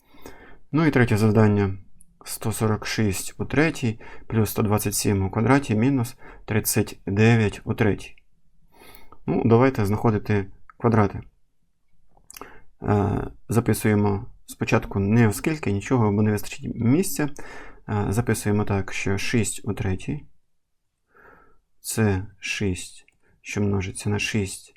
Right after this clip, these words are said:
що множиться на шість. І це буде дорівнювати шість помножити на шість. Це тридцять шість, що множиться на шість. Це дорівнює. Ну, буде закінчитися точно цифрою шість, можна порахувати.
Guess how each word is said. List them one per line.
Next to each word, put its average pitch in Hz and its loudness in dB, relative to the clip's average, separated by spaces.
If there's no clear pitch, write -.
що - -6
множиться 101 -2
на 104 0
шість. - -6
І 98 -6
це - 0
буде 110 0
дорівнювати 101 0
шість - -8
помножити 104 -2
на 107 0
шість. - -4
Це 104 0
тридцять 101 -4
шість, - -4
що - -6
множиться 104 0
на 98 -2
шість. - -6
Це - -12
дорівнює. 110 0
Ну, - 0
буде 113 2
закінчитися 117 2
точно 113 2
цифрою 110 0
шість, 147 2
можна 104 -2
порахувати. 135 0